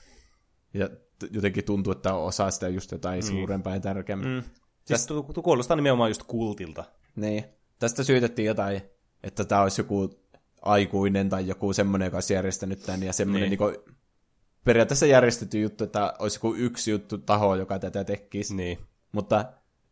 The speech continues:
Speaker 1: yleensä nämä on loppujen lopuksi ollut jotain itsekin jotain lapsia, jotka on niitä tehtäviä antanut. Ja sitten toisille lapsille.
Speaker 2: Juu. Sem-, semmoiset niinku, tota noin, niin, ö, terveet kasvatukset sitten ollut siellä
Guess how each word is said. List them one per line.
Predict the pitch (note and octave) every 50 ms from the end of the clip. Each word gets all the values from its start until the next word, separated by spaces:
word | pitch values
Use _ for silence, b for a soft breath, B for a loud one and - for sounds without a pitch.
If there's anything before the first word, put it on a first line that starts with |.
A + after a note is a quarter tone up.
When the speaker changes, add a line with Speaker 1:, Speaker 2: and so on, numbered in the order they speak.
| _
Speaker 1:
yleensä | A#2+ A#2 A2 G#2+ A2 G#2+ - A#2 A2+
nämä | A2+ A#2 A#2 A2
on | G#2 G2 G2+ G2 - -
loppujen | G2+ G#2+ G#2 - - G#2 G2
lopuksi | F#2+ - F#2+ - - F#2+
ollut | F#2+ F#2+ F#2
jotain | G2 F#2+ G2+ F#2+ F#2+ G2 E2+
itsekin | G2 F#2+ - - G#2 F#2 - - F2
jotain | D#2+ F2+ F2+ F#2+ F#2 F#2
lapsia, | F#2 F#2 - - - - G2+ F2 E2+
jotka | F#2 G2 - - G#2+
on | F#2
niitä | F#2+ F#2 G#2+ G2
tehtäviä | F#2+ G2+ G2 - - - G#2 G2 G#2 G#2 G2+
antanut. | G2+ G#2 G2+ G2+ G2+ G2+ A2 - - - - _
Ja | - G#2
sitten | - - G2+ F#2
toisille | F#2 G2+ G2 G2 F#2+ G#2+ G2+ G2+ G2+
lapsille. | G2+ G#2 G2+ - - - A2 G#2+ A2 G#2+ - _ -
Speaker 2:
Juu. | F#2+ F2 E2+ E2 E2 D#2+ D#2 B B B B B B B B B B B - _ _ _ _
Sem-, | - - F#2+ F#2 F#2+ F#2+ -
semmoiset | - - A2+ G#2+ G#2+ G#2 G#2 G2+ F#2+ -
niinku, | G2+ F#2 E2+ F2+
tota | - - F#2 F#2
noin, | F#2 F#2 F#2 F#2
niin, | F#2 F2+ F2+ b b b b b - - b b b b b b b b b b b b b b - G2
ö, | F#2+ F#2+
terveet | G2 - B2 C3 C3 A#2+ A#2+ G#2+ -
kasvatukset | - B2 A#2 - B2 A2 G2+ F#2+ - - G2 -
sitten | - F#2+ - _ - F2 F2
ollut | F2+ F2+ -
siellä | - G2 F2 F2 E2